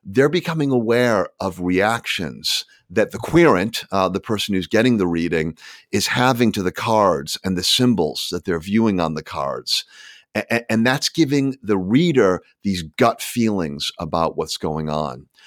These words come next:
So when you have a car-, tarot card reading, you have this unconscious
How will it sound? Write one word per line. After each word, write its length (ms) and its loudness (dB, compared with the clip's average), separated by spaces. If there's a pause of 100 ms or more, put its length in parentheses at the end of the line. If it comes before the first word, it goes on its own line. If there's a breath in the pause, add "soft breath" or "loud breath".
(380 soft breath)
So 160 -4
when 100 4
you 80 2
have 240 0
a 40 -2
car-, 280 -2
tarot 320 2
card 320 2
reading, 460 4
you 160 -4
have 180 -6
this 180 -4 (160)
unconscious 1080 -4